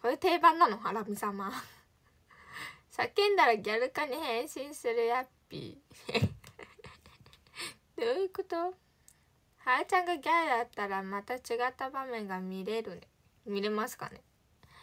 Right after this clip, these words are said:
いろいろな衣装の愛が見れるのはうれ-、うれぴー、うれぴーっすか。なんか真っ暗だった。え、大丈夫かな？誰かあゆじろうってコールしないかな。<laughs> なんか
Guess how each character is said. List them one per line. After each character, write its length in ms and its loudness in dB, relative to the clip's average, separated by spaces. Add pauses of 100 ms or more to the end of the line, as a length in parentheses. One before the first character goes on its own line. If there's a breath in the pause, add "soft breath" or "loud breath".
(420 loud breath)
い 100 -2
ろ 100 4
い 40 2
ろ 140 -2
な 120 6
衣 120 2
装 140 2
の 60 0
愛 160 2
が 100 0
見 140 -2
れ 160 0
る 80 -4
の 100 -4
は 140 -4
う 80 -6
れ-、 260 -4 (400)
う 120 -2
れ 120 0
ぴ 320 -8
ー、 20 -4
う 40 -4
れ 100 2
ぴ 160 -8
ー 40 -4
っ 40 -8
す 140 -14
か。 200 -12 (2000 soft breath)
な 160 4
ん 40 -4
か 100 0
真 120 2
っ 80 -2
暗 220 2
だ 80 4
っ 80 0
た。 180 -6
え、 200 6
大 180 10
丈 140 0
夫 20 -14
か 120 -2
な？ 280 -6 (1700 soft breath)
誰 220 6
か 140 10
あ 80 10
ゆ 140 2
じ 180 -4
ろ 180 0
う 20 2
っ 40 2
て 180 -2
コ 140 -4
ー 100 2
ル 80 -4
し 100 -8
な 120 0
い 40 -2
か 140 8
な。 80 4
<laughs> 40 0
な 0 -
ん 20 0
か 40 -6